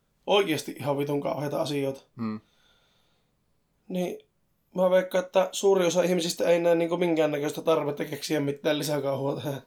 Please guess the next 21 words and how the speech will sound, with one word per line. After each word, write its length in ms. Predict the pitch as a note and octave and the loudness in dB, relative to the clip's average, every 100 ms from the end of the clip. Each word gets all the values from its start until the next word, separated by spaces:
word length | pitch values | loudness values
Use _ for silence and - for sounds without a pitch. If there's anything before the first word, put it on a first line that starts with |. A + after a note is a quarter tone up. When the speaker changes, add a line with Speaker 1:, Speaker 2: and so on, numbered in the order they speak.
| _ _ _ _ _ _ _ _ _ _ _ _ _ - | _ _ _ _ _ _ _ _ _ _ _ _ _ 0
Speaker 1:
Mä 240 | G3+ A#3 | 4 6
näen, 220 | D3+ D#3 | 4 -2
koska 220 | C#3+ - | -4 -6
mä 280 | D3+ D#3+ - - | 2 2 2 -4
tykkään 360 | E3+ - - D#3+ | -12 -10 -6 0
kauhusta 340 | E3 D#3+ E3 | 4 2 2
kaikin, 500 | E3+ F3 D3+ D3 - _ | 2 2 2 -6 -10 _
kaikilla 420 | - F3 D#3 D3 C#3+ | 2 4 4 2 0
osapuilla 760 | D3 D3+ C#3+ - D#3+ D3+ C#3+ | 2 2 0 -4 -4 -2 0
ja 220 | D3 D3 | 2 2
aspekteilla 600 | D3 - D#3+ - D#3+ C#3+ | 0 -2 -8 -2 -2 0
ja 260 | D3 C#3+ - _ _ _ _ _ _ _ | 2 0 -2 _ _ _ _ _ _ _
mun 200 | D#3+ D3+ | -6 -2
puolesta 280 | D3+ D3 - | -4 -2 -2
elämä 300 | D#3 D3 D3 | 0 -2 -4
saisi 160 | D3+ | -2
olla 120 | D#3 | -4
pelkkää 520 | D3+ E3 D3 - D3 C3+ | -2 -2 -4 -4 -8 -6
kauhua. 440 | C#3+ C3+ C#3+ - _ _ _ _ _ _ _ _ _ _ _ _ _ _ _ _ _ _ _ | -4 -4 -6 -10 _ _ _ _ _ _ _ _ _ _ _ _ _ _ _ _ _ _ _
Mutta 260 | - - D3 | -16 -12 -6
tuota, 340 | D3 C#3+ C#3 | -2 0 -2